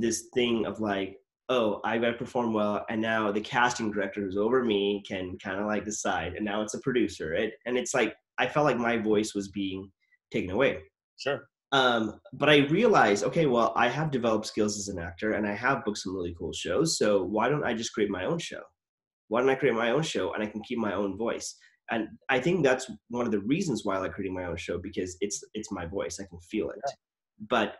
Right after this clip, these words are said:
Speaker 1: whenever I am a part of any organization or anything where it's like, "Give your power away to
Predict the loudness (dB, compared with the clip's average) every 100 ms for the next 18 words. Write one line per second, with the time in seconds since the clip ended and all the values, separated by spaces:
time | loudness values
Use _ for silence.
0 | -8 0 0 2 0 4 4 4 2 0
1 | 4 2 0 -8 _ _ _ _ -4 -4
2 | -6 -2 0 2 0 0 -4 -6 2 2
3 | 2 -2 0 2 2 2 0 0 0 0
4 | 0 -2 -4 -2 -4 -10 _ _ _ -12
5 | 0 2 2 2 0 -2 -2 0 2 2
6 | 4 2 2 -4